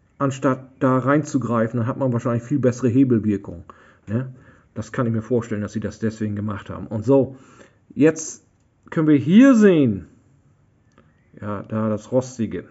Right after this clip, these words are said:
Das ist eine Augenschraube. Und dann geht hier, da kann man ganz schlecht sehen, ein Pin rein. Und wenn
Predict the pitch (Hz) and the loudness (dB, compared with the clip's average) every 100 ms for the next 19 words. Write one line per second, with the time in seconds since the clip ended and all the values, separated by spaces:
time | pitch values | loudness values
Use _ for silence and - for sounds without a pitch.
0 | _ _ _ _ _ _ - 135 135 147 | _ _ _ _ _ _ -6 -6 -6 -12
1 | - 151 82 147 156 143 113 - 107 101 | -6 -4 -2 0 0 0 -4 -6 -4 -4
2 | 90 85 _ _ _ _ _ _ _ - | -6 -14 _ _ _ _ _ _ _ -14
3 | 110 117 117 120 123 - - - 180 170 | -8 -6 -2 -2 -4 -6 -16 -6 0 2
4 | 160 196 - 117 - 123 120 139 156 147 | 2 0 -10 -14 -8 -6 -6 -6 -6 -8
5 | 135 - 123 139 127 _ _ _ _ _ | -8 -4 -4 -4 -10 _ _ _ _ _
6 | _ - 123 120 - - 170 123 - - | _ -8 -6 -6 -6 0 0 0 -4 -14
7 | _ _ _ - 107 110 95 95 - _ | _ _ _ -16 -8 -6 -6 -10 -18 _
8 | _ _ _ _ _ _ - 107 131 135 | _ _ _ _ _ _ -10 -2 0 0